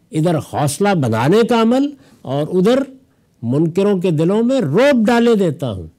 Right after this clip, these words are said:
जाहिर है कि जब मरूबियत तारी हो जाती है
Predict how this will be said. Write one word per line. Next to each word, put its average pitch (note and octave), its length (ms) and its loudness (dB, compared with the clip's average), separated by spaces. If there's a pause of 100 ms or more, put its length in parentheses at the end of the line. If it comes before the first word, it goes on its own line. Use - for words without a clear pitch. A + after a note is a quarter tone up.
(400)
जाहिर C#3+ 380 -2
है A3 120 2
कि G#3 160 0
जब F3 220 0
मरूबियत G3 760 2
तारी F#3+ 260 0
हो D#3+ 140 2
जाती C#3+ 400 -2
है C3+ 260 -2